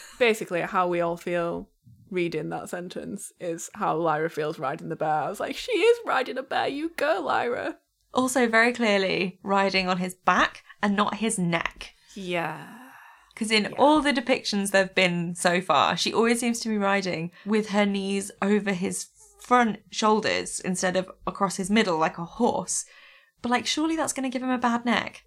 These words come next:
Speaker 2: Yeah. It was apparent, wasn't it, in the T V show? She, like, literally riding his neck. And it just looked a bit strange.
Speaker 1: Yeah.
Speaker 2: I, I wonder why they did that. I don't know why, but yeah, it just looked a bit weird.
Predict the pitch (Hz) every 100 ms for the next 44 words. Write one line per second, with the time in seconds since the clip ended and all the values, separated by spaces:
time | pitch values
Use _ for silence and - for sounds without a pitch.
0 | - - - - - 214 220 214 208 185
1 | 196 180 156 175 180 170 143 175 165 165
2 | 165 175 160 160 - 170 165 214 175 -
3 | - - 175 175 156 165 165 196 151 -
4 | - - - - 190 175 170 170 - -
5 | - _ _ - 214 208 277 330 277 208
6 | - - 247 226 175 175 - - - -
7 | - 294 285 277 _ - 185 226 240 254
8 | 262 247 233 226 240 - 160 131 190 220
9 | 202 190 185 170 170 170 160 - 170 165
10 | - - - - - - -